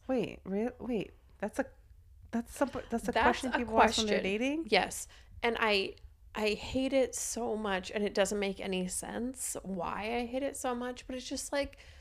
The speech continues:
Speaker 2: it's so dumb, and it's not relevant to your life at all because, like I said, I've, I've known you forever, and I love you, and, like, I would take a
Speaker 1: Yeah.
Speaker 2: bullet for you.
Speaker 1: Yeah.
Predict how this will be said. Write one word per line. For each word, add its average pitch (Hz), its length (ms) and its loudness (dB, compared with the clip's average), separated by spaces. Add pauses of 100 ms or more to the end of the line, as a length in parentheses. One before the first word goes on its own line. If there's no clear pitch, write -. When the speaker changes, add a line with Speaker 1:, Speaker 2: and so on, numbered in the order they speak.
(340)
Speaker 2:
it's 269 160 -6
so 320 280 -8 (100)
dumb, 180 500 0 (160)
and 226 80 2
it's 226 220 0
not 254 240 0
relevant 202 540 4
to - 100 -10
your 180 80 6
life 170 380 2
at - 100 -6
all 185 320 4
because, 208 460 -4
like 208 100 -4
I 214 80 -4
said, 208 240 -4
I've, 202 360 -2 (440)
I've 208 160 -2
known 208 280 0
you 202 80 0
forever, 202 440 2
and 185 160 6
I 175 80 4
love 175 260 4
you, 175 220 2
and, 175 140 2
like, 170 200 0
I 190 100 12
would 214 140 2
take 233 180 -2
a 196 40 2
Speaker 1:
Yeah. 185 60 2
Speaker 2:
bullet 175 400 8
for 170 160 -2
you. 156 380 0
Speaker 1:
Yeah. 175 340 2